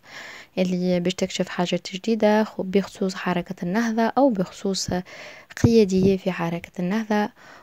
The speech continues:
وقالوا إنه فما بطاقة جلب ضد قيادي في حركة النهضة، قيادي معروف جدًا وبارز في الحركة، متهم بالتحايل.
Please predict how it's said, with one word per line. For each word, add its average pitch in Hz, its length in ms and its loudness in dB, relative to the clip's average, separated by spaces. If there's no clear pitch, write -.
وقالوا 285 400 4
إنه 247 160 6
فما 247 260 2
بطاقة 220 500 -2
جلب 247 320 2
ضد 202 160 2
قيادي 202 580 2
في 196 160 -4
حركة 185 480 -2
النهضة، 180 380 0
قيادي 180 480 -2
معروف 196 580 0
جدًا 190 520 0
وبارز 180 520 2
في - 100 -4
الحركة، 180 520 0
متهم 190 840 0
بالتحايل. 180 840 -4